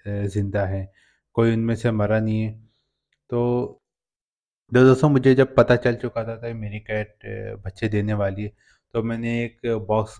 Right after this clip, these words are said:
अरेंज करके पहले ही रख चुका था जिसके अंदर मैं उनको रख सकूं। और दूसरी चीज़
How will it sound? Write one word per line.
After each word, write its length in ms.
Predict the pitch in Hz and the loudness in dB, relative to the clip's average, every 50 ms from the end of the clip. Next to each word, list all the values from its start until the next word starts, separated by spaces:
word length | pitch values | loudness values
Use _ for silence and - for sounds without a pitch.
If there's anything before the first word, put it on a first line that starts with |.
| - 120 | -10 -6
अरेंज 280 | 110 107 110 110 110 | -4 -2 -2 -2 -2
करके 400 | 113 107 104 - - 113 110 110 | -4 -6 -8 -6 -6 -6 -4 -4
पहले 300 | 107 110 110 104 101 107 | -4 -4 -4 -4 -2 -2
ही 60 | 110 107 | -4 -4
रख 180 | 107 104 107 | -4 -6 -8
चुका 280 | - - 113 - - 107 | -10 -14 -12 -10 -10 -10
था 300 | - 110 107 110 - _ _ _ _ - | -10 -10 -12 -12 -14 _ _ _ _ -10
जिसके 240 | 107 98 - - 110 | -10 -10 -8 -8 -8
अंदर 180 | 104 104 104 104 | -6 -6 -6 -6
मैं 160 | 104 107 107 | -6 -6 -6
उनको 680 | 107 104 - - 113 110 107 107 107 110 - - _ _ _ 104 | -6 -8 -8 -6 -4 -4 -4 -4 -6 -8 -12 -16 _ _ _ -6
रख 220 | 101 110 110 107 | -4 -2 -2 -4
सकूं। 420 | - - - 104 - - 110 107 107 - _ _ _ _ _ _ _ _ _ _ _ _ _ _ _ - | -6 -10 -18 -18 -12 -8 -8 -8 -8 -10 _ _ _ _ _ _ _ _ _ _ _ _ _ _ _ -8
और 360 | 104 104 104 104 104 104 107 | -4 -4 -2 -2 -2 -2 -2
दूसरी 380 | 104 113 117 110 - - 123 117 | -2 -2 -2 -2 -2 -4 -6 -4
चीज़ 420 | 110 120 120 117 113 110 113 - | -2 -2 -2 -2 -2 -4 -6 -6